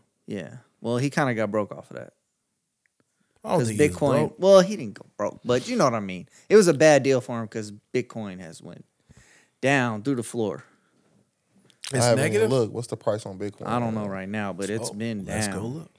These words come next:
Speaker 3: I haven't
Speaker 2: Where's
Speaker 3: looked
Speaker 2: the,
Speaker 3: in a while.
Speaker 2: where's the quickest way I
Speaker 1: Yeah,
Speaker 2: can get
Speaker 1: it's
Speaker 2: to
Speaker 1: going
Speaker 2: Bitcoin?
Speaker 1: down, down,
Speaker 2: Uh,
Speaker 1: down.
Speaker 2: Cash App. Let's go open up Cash App. All right, keep going, and I'll find
Speaker 1: Okay.
Speaker 2: out how much Bitcoin is.
Speaker 1: All right, Arizona Cardinals safety, five-time Pro Bowl safety, sorry.
Speaker 3: Buda?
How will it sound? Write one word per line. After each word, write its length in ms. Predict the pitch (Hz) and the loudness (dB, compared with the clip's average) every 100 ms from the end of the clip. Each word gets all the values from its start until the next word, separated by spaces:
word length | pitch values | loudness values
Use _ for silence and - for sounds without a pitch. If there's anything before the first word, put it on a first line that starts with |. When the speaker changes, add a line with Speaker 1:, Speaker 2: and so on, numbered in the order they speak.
| _ _ _ _ - | _ _ _ _ -16
Speaker 3:
I 40 | |
haven't 140 | 113 110 | -10 -8
Speaker 2:
Where's 140 | 98 | -8
Speaker 3:
looked 220 | 95 82 87 | -8 -10 -12
Speaker 2:
the, 60 | |
Speaker 3:
in 80 | 101 | -16
a 40 | |
while. 340 | 107 110 110 113 | -12 -12 -10 -12
Speaker 2:
where's 240 | 175 180 165 | -12 -10 -10
the 60 | |
quickest 300 | - 123 98 | -10 -10 -8
way 80 | 104 | -8
I 20 | |
Speaker 1:
Yeah, 20 | 98 | -8
Speaker 2:
can 80 | 92 | -12
get 100 | 95 | -12
Speaker 1:
it's 100 | 107 | -12
Speaker 2:
to 60 | |
Speaker 1:
going 280 | 117 107 98 | -8 -8 -6
Speaker 2:
Bitcoin? 40 | |
Speaker 1:
down, 480 | 113 120 123 123 117 | -4 -2 0 -2 -2
down, 400 | 110 107 104 107 | -4 -4 -4 -6
Speaker 2:
Uh, 260 | 120 120 117 | -4 -4 -4
Speaker 1:
down. 120 | 98 | -6
Speaker 2:
Cash 220 | 113 107 73 | -6 -6 -10
App. 80 | - | -14
Let's 140 | 107 | -18
go 120 | - 131 | -16 -16
open 180 | 123 113 | -16 -18
up 100 | 123 | -20
Cash 320 | 123 117 - | -20 -20 -20
App. 180 | 110 107 _ _ _ _ _ _ _ _ - | -20 -20 _ _ _ _ _ _ _ _ -18
All 60 | |
right, 100 | 131 | -14
keep 160 | 131 143 | -12 -10
going, 260 | 139 117 110 | -6 -6 -6
and 80 | |
I'll 100 | 107 | -8
find 180 | 113 110 | -10 -8
Speaker 1:
Okay. 140 | 113 107 | -6 -6
Speaker 2:
out 60 | |
how 60 | 98 | -8
much 200 | 92 - | -12 -16
Bitcoin 320 | 78 - - - | -20 -20 -20 -20
is. 140 | - - | -12 0
Speaker 1:
All 80 | |
right, 240 | 156 135 110 | 2 4 2
Arizona 420 | 131 180 165 165 143 | 2 4 4 2 0
Cardinals 400 | 160 160 147 127 | 4 6 4 0
safety, 500 | 135 123 127 143 - - _ _ _ _ _ _ _ _ _ | 2 0 0 -8 -10 -20 _ _ _ _ _ _ _ _ _
five-time 640 | 135 139 135 156 135 123 | 4 6 4 2 0 -2
Pro 260 | - 175 190 | 2 4 6
Bowl 220 | 120 104 | 4 0
safety, 420 | - 101 98 104 | -2 -4 -6 -10
sorry. 360 | - 104 101 117 _ | -6 -6 -6 -14 _
Speaker 3:
Buda? 280 | - 139 156 | -12 -10 -10